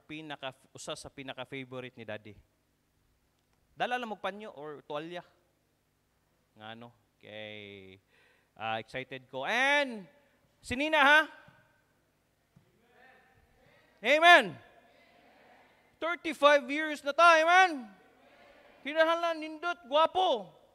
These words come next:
May mo, di ta mag-rubber shoes, kinahanglan formal. Ahaman ta na, manghulam. Para buntag ragod, di kahapon, bahala, ilis na dayon ka. Mag-t-shirt ka, di ka ano. Pero anang buntag, kinahanglan,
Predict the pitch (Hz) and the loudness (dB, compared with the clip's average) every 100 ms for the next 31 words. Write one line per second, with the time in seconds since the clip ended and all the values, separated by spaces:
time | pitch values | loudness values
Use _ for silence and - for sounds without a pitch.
0 | _ _ _ _ _ _ 240 320 330 285 | _ _ _ _ _ _ -6 -2 0 0
1 | 285 294 302 302 262 294 311 - 330 320 | 0 -4 -2 -2 0 0 0 -6 -8 -8
2 | - 294 320 330 311 302 302 320 359 339 | -8 -4 -2 -2 -4 -2 -2 0 2 0
3 | 240 180 _ _ _ _ _ - 277 311 | -2 -12 _ _ _ _ _ 0 2 2
4 | 320 320 330 320 294 294 349 370 294 196 | 0 -2 -2 0 0 4 6 6 4 -6
5 | - - _ _ _ _ _ _ _ _ | -14 -20 _ _ _ _ _ _ _ _
6 | _ _ 262 302 294 240 349 - 349 302 | _ _ 0 2 2 2 -2 -2 -4 -2
7 | 320 339 339 233 285 240 277 294 330 349 | -2 -2 -4 -8 -16 -6 -2 0 0 0
8 | 320 277 320 330 311 294 311 330 294 302 | 0 0 0 0 -4 -6 -10 -10 -6 -6
9 | 302 320 302 - _ _ _ _ _ - | -4 -6 -8 -12 _ _ _ _ _ -12
10 | 170 - 254 269 285 277 277 254 185 233 | -12 -10 -14 -12 -14 -8 -8 -8 -10 -14
11 | 233 240 254 254 247 - _ - 226 226 | -14 2 2 4 -4 -12 _ -2 0 2
12 | 240 254 247 262 262 220 190 202 214 233 | 2 0 -4 -4 -4 -6 -6 -2 0 0
13 | 233 226 220 208 | -2 -4 -4 -6